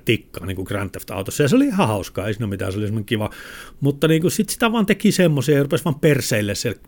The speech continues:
pelimaailmassa. Ja sit se itse se koko hirmu hyvin kirjoitettu tarina hävisi sieltä. Niin kuin, ja sen, sen kaikki se tenho, punchlineit ja hyvin ajateltu tarina, niin se vaan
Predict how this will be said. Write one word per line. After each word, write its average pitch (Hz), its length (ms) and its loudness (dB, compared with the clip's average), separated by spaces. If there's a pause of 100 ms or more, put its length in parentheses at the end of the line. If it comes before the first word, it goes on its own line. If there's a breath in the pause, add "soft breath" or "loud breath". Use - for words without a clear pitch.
pelimaailmassa. 98 760 -2
Ja 131 40 -2
sit - 80 -10
se 196 120 -2
itse 196 180 -2
se 160 120 -2
koko 160 300 0
hirmu 170 380 6
hyvin 139 260 8
kirjoitettu 120 520 2
tarina 95 480 -4
hävisi 87 320 -8
sieltä. 87 260 -10
Niin 90 180 -12
kuin, 95 100 -8
ja 107 60 -4
sen, 147 200 -4 (280 loud breath)
sen 160 260 2
kaikki 147 360 2
se 135 140 2
tenho, 131 420 2
punchlineit 113 800 -2
ja 113 60 2
hyvin 117 260 0
ajateltu 110 460 -6
tarina, 107 420 -2 (960 loud breath)
niin 113 300 0
se 151 200 -4
vaan 139 260 -2